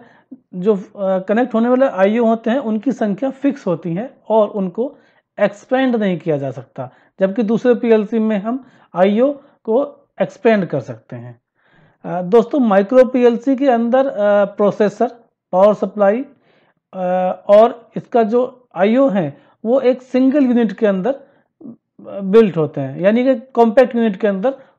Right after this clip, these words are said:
होते हैं। अ, दोस्तों, माइक्रो पीएलसी, अ, सिंपल लेवल का मशीन कंट्रोल लेवल प्रोवाइड कर सकते हैं,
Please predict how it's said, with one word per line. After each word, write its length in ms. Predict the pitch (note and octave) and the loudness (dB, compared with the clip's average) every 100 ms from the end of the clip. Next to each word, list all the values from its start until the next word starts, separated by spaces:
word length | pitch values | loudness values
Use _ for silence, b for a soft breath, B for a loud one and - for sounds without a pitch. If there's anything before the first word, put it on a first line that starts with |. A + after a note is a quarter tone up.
| - | -4
होते 200 | F#3 C#3 | -4 -2
हैं। 340 | D3 C3 B2 _ _ _ _ _ _ _ _ _ _ _ _ _ _ _ _ _ _ G#3+ | -8 -8 -14 _ _ _ _ _ _ _ _ _ _ _ _ _ _ _ _ _ _ -12
अ, 120 | F#3 | -10
दोस्तों, 960 | E3+ G#3+ G#3+ _ - C4+ C#4 A#3+ F#3 | 0 0 0 _ -2 2 2 0 -4
माइक्रो 420 | F#3 G3+ G3+ C4 C4 | -2 -2 0 -2 0
पीएलसी, 880 | C4 A#3 A#3 A#3 A3+ - B3+ C4 | 0 2 2 0 -8 -8 -4 -4
अ, 40 | F#3 F#3+ F#3+ F#3+ F#3 F#3+ - - D#3+ D#3+ - _ _ _ _ _ _ b b b _ | -2 0 2 2 0 -2 -6 -18 -16 -16 -20 _ _ _ _ _ _ b b b _
सिंपल 480 | - A#3+ A#3+ C#4 C4 | 0 0 2 0 2
लेवल 340 | B3 A#3 A3+ | 2 2 0
का 240 | G#3+ A#3+ | -2 -4
मशीन 460 | A#3+ F#3 F#3 G#3+ A3 | -4 -4 -4 -2 -2
कंट्रोल 400 | G#3+ G#3 G3 G#3 | 0 -2 0 0
लेवल 240 | G3+ G3 | 2 0
प्रोवाइड 320 | F#3+ F#3 F3 E3+ | -2 -2 -2 -2
कर 120 | E3 | -8
सकते 360 | - C#3+ - | -10 -14 -10
हैं, 200 | C#3+ E3 | -10 -10